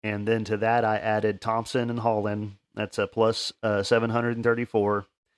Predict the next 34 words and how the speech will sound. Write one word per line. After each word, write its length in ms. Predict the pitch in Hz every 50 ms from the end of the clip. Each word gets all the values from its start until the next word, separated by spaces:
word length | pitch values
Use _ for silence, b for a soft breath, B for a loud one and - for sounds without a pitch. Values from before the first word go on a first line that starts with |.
| _ _ _ _ _ _ _
And 160 | - 104 107
then 120 | 110 117 113
I 100 | 113 113
added 400 | 113 110 110 110 113 110 107 104
Vergara 580 | 95 101 107 107 95 110 110 113 120 120 120
and 160 | 117 113 113 110
Green 280 | 110 113 110 113 110
to 80 | 110 110
that. 380 | 107 104 104 101 101 104 - _ _ _
That's 220 | - 110 104 - -
sixteen 540 | - - - 123 117 - - - 127 117
hundred 260 | 113 120 117 117 117 113
and 80 | 110
eighteen, 480 | 110 113 110 - - 113 110 107 104 101
plus 240 | - 113 110 110 -
sixteen 360 | - 117 110 - - 120 110
hundred 180 | 113 113 117
and 100 | 117 110
eighteen. 520 | 110 113 110 - - 104 104 104 104 104 101 - _ _ _ _ _ _ _ _
And 120 | - 104 110
then 80 | 110
I 60 | 110 107
made 400 | 110 113 110 107 104 101 101 -
one 160 | 117 123 123
more 320 | 123 120 120 120 120 120
with, 400 | 110 110 110 110 - - - -
uh, 280 | 113 107 104 98 95 - - - 98 92
no, 100 | 104 107
I 20 | 107
made 160 | 110 107 104
two 140 | - 123 120
more. 320 | 113 101 98 95 95 90 - _ _ -
I 40 | 107
made 400 | 101 101 104 104 98 101 98